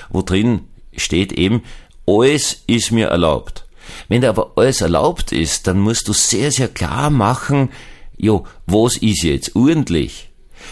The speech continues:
Das heißt, wo trittst du anderen Leuten nicht auf die Zechen? Wie machst du andere Leute nicht fertig?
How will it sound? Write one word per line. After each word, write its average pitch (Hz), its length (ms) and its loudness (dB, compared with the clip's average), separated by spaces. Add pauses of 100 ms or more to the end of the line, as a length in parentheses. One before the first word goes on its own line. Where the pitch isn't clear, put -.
Das 104 140 -2
heißt, 110 220 -4
wo 127 160 0
trittst 139 380 -2
du - 100 -2
anderen 127 440 2
Leuten 101 380 2
nicht 113 260 2
auf 98 140 2
die - 140 -4
Zechen? 64 540 -4 (760)
Wie 123 200 2
machst 131 340 2
du 95 60 0
andere 117 320 2
Leute 104 360 0
nicht 117 280 0
fertig? 92 460 -2